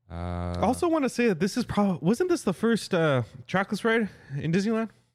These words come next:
Speaker 1: Yes.
Speaker 2: Yeah.
Speaker 1: It's, I put it here. It's, yeah, it was Di-, the Disneyland Resort's first trackless ride.
Speaker 2: Yeah.
Speaker 1: Uh, where's Cars Land? Let's see. Someone named the building.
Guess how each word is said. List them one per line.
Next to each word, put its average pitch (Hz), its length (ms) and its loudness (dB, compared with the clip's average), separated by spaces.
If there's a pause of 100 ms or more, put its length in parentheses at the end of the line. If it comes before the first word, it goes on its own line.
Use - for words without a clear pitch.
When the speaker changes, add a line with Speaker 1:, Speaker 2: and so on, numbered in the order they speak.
(1300)
Speaker 1:
Yes. - 380 -4 (320)
Speaker 2:
Yeah. 127 180 2
Speaker 1:
It's, 104 160 -10
I 85 140 -2
put 82 180 -4
it 71 60 -8
here. - 180 -12 (1500)
It's, - 300 -10
yeah, 95 240 0
it 92 80 -2
was 95 160 -2
Di-, 85 260 -2 (120)
the 107 120 0
Disneyland 143 880 0
Resort's 90 840 -2 (180)
first - 840 -4 (520)
trackless 80 460 -6
ride. 67 420 -10
Speaker 2:
Yeah. - 80 -20 (680)
Speaker 1:
Uh, 113 40 -4
where's 240 220 -10
Cars - 360 -12
Land? - 440 -18 (280)
Let's 92 160 -16
see. 80 260 -8 (1700)
Someone 165 420 -2
named 143 280 2
the 131 60 0
building. 87 460 0